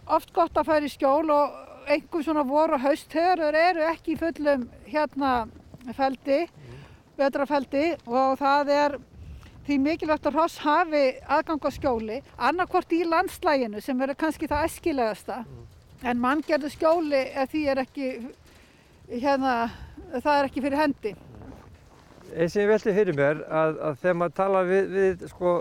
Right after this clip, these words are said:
Speaker 2: hrossabændur og þeir sem þekkja hrossin og tala við, við aðra sem þekkja hrossin ekki neitt, fi-, finnst mönnum, sko, að þetta sé bara allt í blóma? Finnst mönnum að það sé allt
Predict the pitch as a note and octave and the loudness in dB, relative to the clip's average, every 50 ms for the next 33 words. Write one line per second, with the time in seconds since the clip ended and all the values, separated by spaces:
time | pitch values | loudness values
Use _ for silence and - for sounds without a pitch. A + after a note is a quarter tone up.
0 | - D#3+ F3+ E3 D3+ E3 D3 D3 C#3 B2+ D3+ D3+ D#3 D#3+ D3 D#3 - - F#3 D#3+ | 0 0 -2 0 0 0 0 0 0 0 2 2 2 2 0 -2 -4 -4 -4 -2
1 | - F#3 D3+ D#3 C#3 - C3+ A#2+ D3+ D3 - - - - - - - - C3 B2 | 0 0 0 0 0 -2 -2 -2 -2 -6 -10 -16 -20 -20 -20 -20 -10 -10 -8 -6
2 | - E3+ E3+ F#3 F#3+ F#3 F#3+ F3+ E3 - - D3+ E3+ E3+ E3 D#3+ D#3+ E3+ F#3+ F#3+ | -2 -2 0 2 2 4 2 2 0 -2 -4 -4 -2 -2 -2 0 0 0 0 0
3 | E3 C#3+ E3+ - - F#3+ F3 - F#3+ D#3+ F#3 F3+ - F#3 F3 D#3 D3+ D#3 C3+ B2+ | -2 -4 -4 -4 -4 -4 -2 -2 -2 -2 -2 -2 -2 -4 -4 -4 -4 -2 0 0
4 | C#3 E3 - - - - - - - - - - - - - - _ _ - - | 0 0 -2 -8 -18 -20 -20 -20 -20 -20 -20 -20 -20 -20 -20 -20 _ _ -16 -16
5 | - - - A#2 C#3+ - - - E3 F3+ F#3+ D#3+ - G3 G#3+ A#3 A3 - - C4 | -16 -14 -16 -16 -18 -18 -8 -2 2 2 2 2 0 -2 -2 -2 -2 -4 0 0
6 | A#3+ A3+ A3+ A3+ A3 G#3 G3+ - - - D#3 E2 A#2 E3 D#3 - - - F#3 F#3 | 2 4 4 2 2 0 -2 -6 -12 -16 -16 -16 -14 -14 -14 -16 -8 -2 0 2
7 | F#3+ F#3+ F#3+ F3+ F3+ F3+ E3+ B2+ C3+ - - - - - - - - - D3+ D#3 | 4 4 4 4 4 2 0 -2 -8 -16 -20 -20 -20 -20 -20 -18 -10 -6 -4 -4
8 | F3+ E3+ - D#3 - - F#3 G#3 A#3 A#3+ G3 - - G#3 G3 - - - A3+ A#3 | -2 -2 -4 -6 -4 -2 2 2 2 2 0 -2 -2 -2 0 -2 -2 -2 -2 -2
9 | - - - - - A3 A3 F#3 - G#3+ G#3+ F3+ C3 G#2+ G#2 F#2 - - - - | -4 -6 -12 -12 -8 -8 -8 -2 2 2 2 2 2 -2 -6 -10 -10 -16 -20 -10
10 | - - G3 A3 G#3 - A#3+ G#3 G3+ G3 F#3+ E3+ E3+ G3 E3 - G3 - - - | -2 -2 -2 -2 -2 -4 -6 -4 -2 -2 -2 0 0 -2 -2 -2 -4 -4 -2 -4
11 | G#3+ - - - - | -6 -6 -6 -12 -20